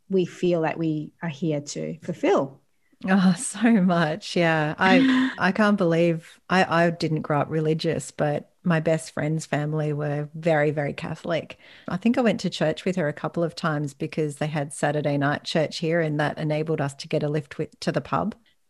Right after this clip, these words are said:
Speaker 2: So if we
Speaker 1: Mm-hmm.
Speaker 2: went to church, we could go to the pub after that. And yeah, it was all, every time it was all about punishment and sins.
Speaker 1: Mm.
Speaker 2: And yeah, it
Speaker 1: So
Speaker 2: was like,
Speaker 1: human. Humans. Humans. <laughs>
Speaker 2: I was like, "Oh my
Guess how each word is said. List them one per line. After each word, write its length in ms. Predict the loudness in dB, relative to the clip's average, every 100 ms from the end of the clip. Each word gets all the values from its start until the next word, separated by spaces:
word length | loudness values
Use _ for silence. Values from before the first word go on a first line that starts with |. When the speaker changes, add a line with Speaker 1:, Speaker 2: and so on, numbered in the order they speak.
| 2
Speaker 2:
So 80 | 4
if 160 | 4 2
we 60 |
Speaker 1:
Mm-hmm. 60 | 2
Speaker 2:
went 200 | 0 -2
to 100 | -8
church, 380 | -2 -2 0 -4
we 80 |
could 160 | -2 0
go 160 | 2 2
to 60 |
the 100 | 0
pub 280 | 0 -2 -2
after 280 | -4 -6 -6
that. 340 | -2 -2 -4 -6 2
And 280 | 4 4 4
yeah, 180 | 4 4
it 60 |
was 140 | 2 0
all, 340 | 2 4 4 2
every 320 | 0 2 0
time 360 | 0 -2 0 0
it 120 | -2
was 120 | -2
all 160 | 0 0
about 320 | 0 -2 -2
punishment 760 | -4 -2 -2 -4 -4 -2 -4 -4
and 280 | -4 -2 -4
sins. 720 | -2 0 2 2 2 2 0
Speaker 1:
Mm. 80 | -4
Speaker 2:
And 380 | -4 -4 -4 -4
yeah, 220 | -4 -2
it 60 | 2
Speaker 1:
So 100 | 4
Speaker 2:
was 80 | 4
like, 100 | 2
Speaker 1:
human. 180 | 0 0 -6 -8 -20 _
Humans. 800 | 2 4 4 2 0 -4 -12 -14
Humans. 920 | 0 4 6 6 6 4 2 -4 -6 -2
<laughs> 40 |
Speaker 2:
I 40 | -2 0 2
was 200 | 2 4
like, 80 | 4
"Oh 220 | 4 4
my 380 | 4 4 4 -4